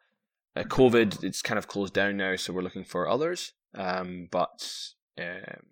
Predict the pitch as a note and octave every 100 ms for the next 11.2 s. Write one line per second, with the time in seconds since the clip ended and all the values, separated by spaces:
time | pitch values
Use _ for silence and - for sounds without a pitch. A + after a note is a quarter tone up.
0 | _ - G2+ G#2 G#2 G2 F#2+ - - -
1 | F#2+ F#2 F2 F#2 F2+ - _ _ _ _
2 | _ - B2+ E3 E3 C3 A#2 - A2+ G#2+
3 | G#2 F#2 - F#2+ - F#2 F#2+ F#2+ F2 F#2+
4 | F#2+ - G2+ F#2+ G2+ F#2 - G2 - G2+
5 | G2 A2+ A2+ C3 D3 - - G2 A2+ -
6 | - _ - - G#2 A#2+ D#3 D#3+ D#3 -
7 | C#3+ C3+ A#2 G#2+ G2+ G2+ - - - -
8 | C#4+ - C#4+ - C4+ B3 G3 - E3+ D#3+
9 | D#3+ E3 D#3+ D3+ D3 C#3 C3+ C3 B2 A#2+
10 | A2+ A2+ G#2+ - G#2 G2+ F#2+ E2+ - D#2+
11 | - -